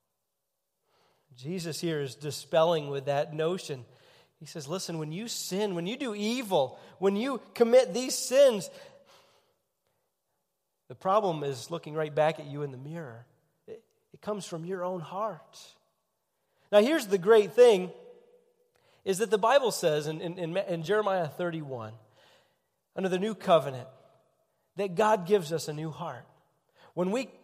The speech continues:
trust in Jesus as our Lord and Savior, the Bible says that, that we become a new person. "Behold, all things are made new." We're, we're not the same person we once were. The Bible says that we're now, in, according to Romans six, we died to sin.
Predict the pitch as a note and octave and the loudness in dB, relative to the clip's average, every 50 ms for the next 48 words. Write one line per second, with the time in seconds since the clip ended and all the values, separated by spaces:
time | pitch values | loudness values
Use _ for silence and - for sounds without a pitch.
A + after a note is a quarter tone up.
0 | _ - - - - A#3 A#3+ A3+ A#3 - A#3 G#3+ F3+ D3 D3+ D3 C#3+ D3 D3 C3+ | _ -16 -6 0 4 4 4 4 2 -2 -6 -6 -6 -6 -6 -6 -6 -8 -8 -8
1 | D3 D3 D3 C#3+ D3 D#3 F3 F3+ F3 F#3 F3+ - - D3 C3 C3 B2+ B2+ C3+ C#3 | -4 -2 0 0 0 -2 -4 -6 -6 -8 -10 -10 -8 -8 -8 -8 -8 -10 -10 -12
2 | C#3 C#3+ D3+ E3 F3 F3+ F3+ - - F#3+ F3+ C#3+ D3+ C#3 - - - - - - | -10 -10 -10 -8 -8 -8 -8 -6 -6 -6 -6 -4 -6 -8 -10 -12 -20 -20 -14 -8
3 | D3 E3 E3+ E3 D#3+ D#3 F#3+ G3+ G3+ F#3+ F3 - - - - E3 F#3+ - - G#3+ | -4 -4 -4 -4 -6 -8 -8 -8 -6 -8 -10 -12 -16 -12 -8 -8 -6 -2 2 2
4 | G#3 F#3 F3+ F3+ G3 G#3 G3+ - - F3+ E3+ D#3 - - C#3 A#2+ G#2+ G#2 C3+ E3 | 2 2 0 -2 -2 -4 -6 -4 -4 -4 -4 -4 -6 -10 -14 -16 -14 -10 -6 -2
5 | F3+ G3 G#3 G3+ G#3+ A3+ A#3+ A#3+ A#3 A#3 A3 G3+ F#3+ E3+ D3+ E3+ E3 E3 E3 D#3+ | -2 -2 0 4 6 6 6 6 4 2 0 -2 0 -2 -4 -4 -2 -2 -2 -2
6 | D#3 D3 D#3+ E3 E3 E3 D#3 C#3+ B2 A#2+ - _ _ _ _ _ _ _ _ - | -2 -4 -6 -6 -6 -6 -6 -8 -10 -14 -20 _ _ _ _ _ _ _ _ -12
7 | E3 F3+ - - _ - F#3+ G#3 G3+ G3 A3 A3+ A3+ A3+ A#3+ A#3 - G#3+ - - | -12 -12 -12 -12 _ -2 -2 0 2 4 4 6 8 6 6 6 4 0 0 4
8 | B3 A#3+ A#3 G#3+ - - C4 C4 A#3+ - G#3 G3 G3 G3 G3+ G3 G#3 G#3+ G#3+ G#3 | 2 2 2 2 2 2 2 2 2 0 -2 0 0 0 0 2 0 0 0 -2
9 | - - G#3 G#3 A3 A3 G#3+ G3 D#3+ C3 - - - - _ _ _ _ _ _ | -6 -8 -4 -2 -2 -2 -2 -4 -6 -10 -12 -18 -20 -20 _ _ _ _ _ _
10 | _ _ _ _ _ _ _ _ _ _ _ _ _ _ _ _ - - - F3+ | _ _ _ _ _ _ _ _ _ _ _ _ _ _ _ _ -14 -12 -8 -6
11 | F#3 F3+ - G#3+ G#3 F#3+ E3+ E3+ E3+ F3+ G#3 G3+ G3+ G3+ G3+ G#3 G#3 G3 F3+ F3 | -6 -2 0 2 2 2 0 -2 0 2 2 2 4 4 4 6 6 4 4 0
12 | F3 D#3+ - G3 G3+ G3 F#3 D#3+ D#3 F3+ G3 G3 F3+ E3+ - - G#3 G3+ - - | -8 -10 -6 -4 -4 -2 -2 -2 -2 -2 0 0 -2 -4 -2 -2 -2 -2 -4 -6
13 | F3 D#3+ C#3+ C#3 C3+ D#3 D#3 D3+ E3+ F#3+ G3+ F#3+ E3 D#3 D#3+ C#3 - - - G3 | -10 -10 -10 -6 -2 0 0 2 2 0 0 -2 -4 -8 -10 -10 -10 -10 -10 -10
14 | F#3 F#3 G3 G3 G3+ | -8 -8 -10 -12 -12